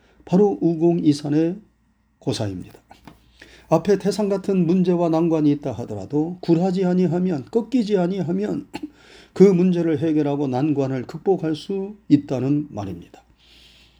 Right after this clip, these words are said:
이것이 바로 일-, 필사일삼의 정신입니다.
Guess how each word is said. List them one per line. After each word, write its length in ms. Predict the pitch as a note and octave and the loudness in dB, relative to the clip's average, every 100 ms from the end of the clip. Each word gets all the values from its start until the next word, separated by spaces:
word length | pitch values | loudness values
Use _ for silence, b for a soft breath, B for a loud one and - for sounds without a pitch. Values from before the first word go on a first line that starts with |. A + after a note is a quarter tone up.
| _ | _
이것이 340 | D3+ D3+ D3+ D3 | 6 6 4 -2
바로 220 | C#3+ C#3 | 0 0
일-, 280 | C3+ C#3+ - | 0 0 -4
필사일삼의 1600 | - C#3+ C#3 D3 B2 A#2 A2 - C3+ B2 - A#2 A2 C#3 D3+ D#3+ F#3 _ _ _ | 0 2 2 -2 -4 -4 -8 -4 -4 -2 -6 -4 -2 0 0 -2 -8 _ _ _
정신입니다. 800 | - A2+ G#2 G2 F#2 F#2 - | -6 -4 -4 -6 -8 -12 -16